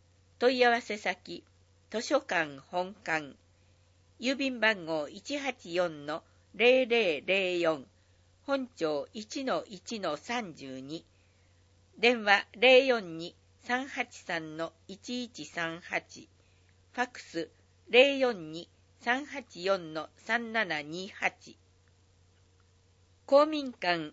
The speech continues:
運営審議会委員。市では、社会教育行政に広く地域の意見を反映させるために、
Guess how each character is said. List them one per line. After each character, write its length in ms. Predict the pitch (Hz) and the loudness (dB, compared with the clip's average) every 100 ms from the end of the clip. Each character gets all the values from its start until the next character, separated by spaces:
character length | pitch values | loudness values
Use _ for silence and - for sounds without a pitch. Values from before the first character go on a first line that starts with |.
| - | -6
運 240 | 214 277 | -2 0
営 220 | 277 269 | 2 2
審 280 | 277 262 254 | 0 -6 -4
議 120 | 240 | -6
会 400 | 240 208 196 175 - | -2 2 2 2 -10
委 80 | 196 156 | -8 -8
員。 180 | 127 120 _ _ _ _ _ _ _ _ _ _ _ _ _ _ _ | -8 -14 _ _ _ _ _ _ _ _ _ _ _ _ _ _ _
市 220 | - 285 | -10 2
で 160 | 269 208 | 6 6
は、 220 | 160 170 - _ _ | 4 2 -4 _ _
社 160 | - 240 | -6 -4
会 260 | - 311 | 2 2
教 240 | 320 285 285 | 2 4 4
育 220 | 277 269 | 2 -4
行 180 | 269 254 | 4 4
政 380 | 262 185 165 160 | 4 0 0 -2
に 180 | 175 - _ _ - | -10 -14 _ _ -10
広 300 | 320 285 277 | 0 0 0
く 180 | 180 | -6
地 240 | 170 - 294 | -6 -6 -6
域 220 | 294 175 | -6 -4
の 120 | 175 | -4
意 80 | 185 | -4
見 280 | - 190 160 | -2 -4 -2
を 60 | 156 | -6
反 320 | 214 196 202 | -2 -2 0
映 120 | 196 | -4
さ 200 | - 190 | -2 -6
せ 160 | - 180 | -4 -4
る 100 | 165 | -2
た 140 | 165 | -4
め 160 | 165 156 | -4 -8
に、 180 | 151 | -10